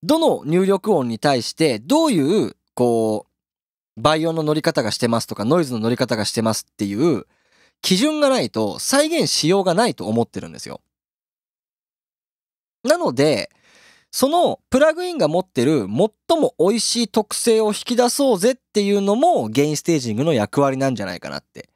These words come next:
思ってるんですね。はい。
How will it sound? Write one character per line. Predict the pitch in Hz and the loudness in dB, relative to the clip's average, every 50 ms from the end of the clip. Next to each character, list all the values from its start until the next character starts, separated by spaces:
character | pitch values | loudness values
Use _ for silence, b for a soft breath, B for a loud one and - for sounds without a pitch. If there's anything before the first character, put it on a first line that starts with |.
| _ _ _ _ | _ _ _ _
思 | - 139 135 | 0 0 0
っ | 127 | 0
て | - - 95 | -2 -6 -14
る | - - | -16 -16
ん | - | -16
で | - | -16
す | - - | -12 -10
ね。 | 120 202 - _ _ _ _ _ _ _ _ _ _ _ _ _ _ _ _ _ | -10 -10 -10 _ _ _ _ _ _ _ _ _ _ _ _ _ _ _ _ _
は | - 123 104 | -2 -2 -2
い。 | 85 - | -2 -4